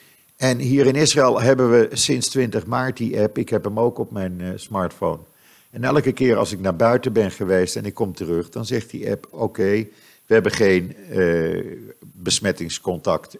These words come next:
kunnen vaststellen." Nou, prima, dan weet je tenminste dat je aan de veilige kant zit. En dan moet je maar eventjes niet denken aan privacy, want die is er al lang niet meer. Ik krijg elke maand van Google een overzicht van waar ik ben geweest en hoe laat ik daar ben geweest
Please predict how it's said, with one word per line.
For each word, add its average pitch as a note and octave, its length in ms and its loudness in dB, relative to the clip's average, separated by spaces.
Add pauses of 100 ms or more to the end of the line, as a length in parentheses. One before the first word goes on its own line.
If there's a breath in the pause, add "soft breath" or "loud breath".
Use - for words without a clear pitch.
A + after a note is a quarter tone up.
(100)
kunnen E2+ 440 -4 (200)
vaststellen." A2 560 2 (840 soft breath)
Nou, D3 220 2
prima, D3+ 340 2
dan A2 140 0
weet C3 220 4
je C3 60 -4
tenminste A2+ 440 -2
dat G2+ 200 0
je A2+ 80 -4
aan G2 220 -2
de F2 80 -2
veilige F2+ 400 0
kant G#2+ 340 -2
zit. E2+ 240 -4 (520 soft breath)
En A2+ 140 0
dan G#2+ 100 2
moet B2 140 2
je A2 80 -4
maar G2+ 140 0
eventjes G2+ 760 2
niet A#2+ 240 -4
denken A2+ 380 0
aan F2+ 140 -10
privacy, A2 540 2
want G#2 160 0
die A#2+ 140 -2
is F#2+ 100 0
er F2+ 100 -2
al F2+ 100 2
lang F#2+ 200 2
niet G2+ 200 -6
meer. G2+ 340 -2 (280 loud breath)
Ik G#2 120 -8
krijg G2 240 2
elke G#2 300 2
maand F#2+ 300 0
van F2+ 180 -6
Google G2 340 2
een F#2+ 100 -2
overzicht F#2+ 600 0
van F#2 260 -4
waar F#2+ 200 2
ik E2 120 -2
ben F2 180 -2
geweest F#2 420 -2
en - 160 -6
hoe E2 120 -2
laat E2+ 260 0
ik A#2+ 100 -4
daar G#2+ 140 0
ben G2+ 200 -4
geweest F#2 400 -2